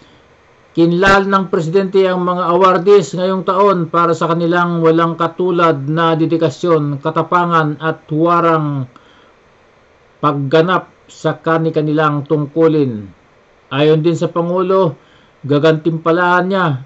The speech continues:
ang mga kasalukuyang Medal of Valor awardees sa pamagitan ng pagtaas ng kanilang lifetime monthly gratuity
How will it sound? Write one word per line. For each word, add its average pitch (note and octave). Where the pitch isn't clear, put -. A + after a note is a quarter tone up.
ang D#3
mga D#3
kasalukuyang E3+
Medal E3+
of C#3+
Valor F3
awardees F3
sa -
pamagitan E3
ng E3
pagtaas D#3
ng D#3+
kanilang D#3+
lifetime D#3+
monthly D#3
gratuity C#3+